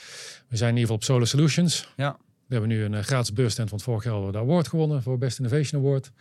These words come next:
Speaker 2: Heel vet, ja.
Speaker 1: Eh, we zijn weer op de energievakbeurs. Eh, en daarnaast gaan we ook een aantal evenementen organiseren voor zowel installateurs als, eh, particulieren.
Speaker 2: Ja.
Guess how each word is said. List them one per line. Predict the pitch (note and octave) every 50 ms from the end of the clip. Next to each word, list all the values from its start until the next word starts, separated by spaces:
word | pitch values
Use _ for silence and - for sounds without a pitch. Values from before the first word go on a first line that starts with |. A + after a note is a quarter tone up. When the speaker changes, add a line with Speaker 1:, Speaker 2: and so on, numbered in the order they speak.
| - G#2
Speaker 2:
Heel | G#2 A#2 A#2 G#2+
vet, | A#2 A2 G#2 G#2 - -
ja. | A2+ A#2 A#2 C3+
Speaker 1:
Eh, | B2+ B2 A#2 A#2 A2
we | G#2+
zijn | G#2+ A2+ A2 G#2+
weer | G#2+ G#2
op | A2
de | C3
energievakbeurs. | A2+ A2 A2 F#2 A2 G#2+ B2 B2+ A2 G#2 A#2 A#2 A#2 A#2 A2+ G#2+ - - - -
Eh, | - A2 G#2 G#2 G2+ G2+ G2+ G2 G2+ G2+ -
en | G#2+ G#2+
daarnaast | G#2+ G#2 G2+ G2+ G#2 G2+ - - -
gaan | - - G2+ G2+
we | G2
ook | F#2+ F#2+ -
een | G#2+ G2+
aantal | G2+ F#2+ - - F#2+ F#2+ G2 G2
evenementen | - F#2+ F#2+ G2 G2 G2 G2 F#2 -
organiseren | - G2 G2 G2+ E2+ F#2+ G2 G2 F#2+ F2+ E2
voor | E2 F#2+ F#2 F#2 F2+ - - _ _
zowel | - - G2 G2+ G2+ G2 F#2+ - -
installateurs | - A#2+ - - A#2+ G#2+ - G#2+ G2+ G2+ G2 F2+ - -
als, | - G#2 F#2+ F#2 - - - -
eh, | G2+ G2 F#2+ F#2+ -
particulieren. | - G#2 F2+ - - G#2 G#2 G2+ G2 F2+ G2 - _ _ _ -
Speaker 2:
Ja. | - C3 D3 D#3